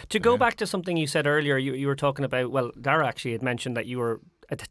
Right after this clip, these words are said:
Speaker 1: a table captain and that there never had been a table captain seen like it, as Gareth Chandler had said. But, uh, I just wanted to get back to something, and at the risk of going back and bookending this as some sort of religious thing, but, uh,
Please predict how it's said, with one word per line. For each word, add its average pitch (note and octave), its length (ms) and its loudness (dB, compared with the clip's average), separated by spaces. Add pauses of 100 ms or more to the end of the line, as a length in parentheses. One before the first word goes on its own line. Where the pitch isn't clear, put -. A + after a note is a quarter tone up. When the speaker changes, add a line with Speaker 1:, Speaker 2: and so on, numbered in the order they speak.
Speaker 1:
a - 40 -8
table A#2+ 300 0
captain B2 420 4
and A#2 140 -2
that A#2 140 -4
there B2 80 -4
never B2 260 2
had A2+ 80 -2
been A#2+ 120 -2
a A2+ 60 -4
table B2 260 0
captain C3 240 -4
seen C3 180 -4
like B2 260 -2
it, B2 60 -4
as A#2 140 -8
Gareth A#2 240 -4
Chandler C3 320 4
had A#2+ 100 -2
said. B2 240 0 (460)
But, D3+ 160 6 (420)
uh, D3 340 6
I F#3+ 60 2
just B3+ 160 -2
wanted D#4+ 140 2
to A3+ 60 -2
get F#3+ 120 0
back F3 140 2
to - 60 -10
something, D#3+ 160 4
and D3 100 6
at D3 140 4
the D#3+ 80 2
risk F3 200 4
of F3+ 80 4
going E3+ 240 8
back D#3 220 6
and C#3 180 4
bookending D#3+ 500 6
this C#3+ 180 2
as C#3+ 100 2
some D3 100 2
sort C#3 160 -2
of C3 80 0
religious C#3 400 2
thing, B2+ 300 2 (340)
but, D3 260 2 (140)
uh, C#3 460 4